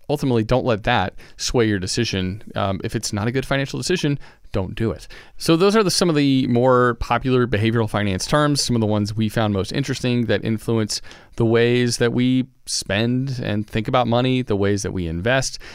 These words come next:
and they can have a really big impact on our ability to grow wealth for our future, to curb our own spending decisions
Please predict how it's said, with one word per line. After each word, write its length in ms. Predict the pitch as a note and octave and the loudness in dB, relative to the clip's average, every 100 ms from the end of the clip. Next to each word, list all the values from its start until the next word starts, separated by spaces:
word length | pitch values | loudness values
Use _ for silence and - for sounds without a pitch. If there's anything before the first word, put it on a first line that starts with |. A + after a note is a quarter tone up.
| - - | -12 -4
and 360 | G#2+ G#2 G2+ | 0 0 0
they 120 | A2 | -2
can 120 | C3 F3+ | 0 0
have 140 | G3+ | 2
a 120 | F#3+ | 0
really 520 | - A#2 A2+ B2+ E3+ | -2 -4 0 2 0
big 380 | F3+ C3 F2+ A2+ | -2 0 0 0
impact 460 | - A#3+ - D3+ - - - - | -2 0 0 0 -4 -16 -18 -4
on 300 | A2+ A#2 A#2 | 0 2 2
our 140 | G#2+ | 2
ability 340 | A2 A#2 D3 A#2+ | 2 2 2 0
to 60 | |
grow 280 | A2 A2+ A2+ | 0 2 2
wealth 240 | B2 A2 - | 4 2 0
for 140 | F#2+ | -4
our 60 | F2+ | -2
future, 280 | D3+ - D3 | -2 -2 -2
to 120 | C3 | -4
curb 520 | - - C3+ C#3+ C#3+ - - - | -6 -2 2 2 0 -6 -14 -4
our 220 | A#2 A#2+ | 0 2
own 200 | A#2 B2 | 2 0
spending 420 | A#2+ A#2 A2+ A2 | 0 0 0 0
decisions 640 | G#2+ G#2+ - D#3 G#3+ A3+ - | -2 0 2 2 2 0 -4